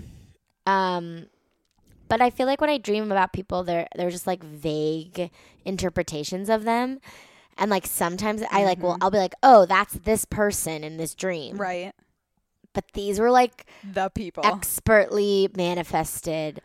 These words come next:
Speaker 1: versions
Speaker 2: They were
Speaker 1: of
Speaker 2: inceptioned in your dream. It, this really happened to you.
Speaker 1: I mean, I don't know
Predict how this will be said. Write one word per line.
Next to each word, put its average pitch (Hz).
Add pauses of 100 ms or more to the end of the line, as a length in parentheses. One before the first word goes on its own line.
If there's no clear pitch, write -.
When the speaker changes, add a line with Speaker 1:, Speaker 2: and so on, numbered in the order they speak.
(260)
Speaker 1:
versions 165
Speaker 2:
They 214
were 214
Speaker 1:
of 190
Speaker 2:
inceptioned 214
in 185
your 160
dream. 143
It, 139 (120)
this 202
really 170
happened 151
to -
you. 175 (760)
Speaker 1:
I 196
mean, 165 (1000)
I 214
don't 190
know 143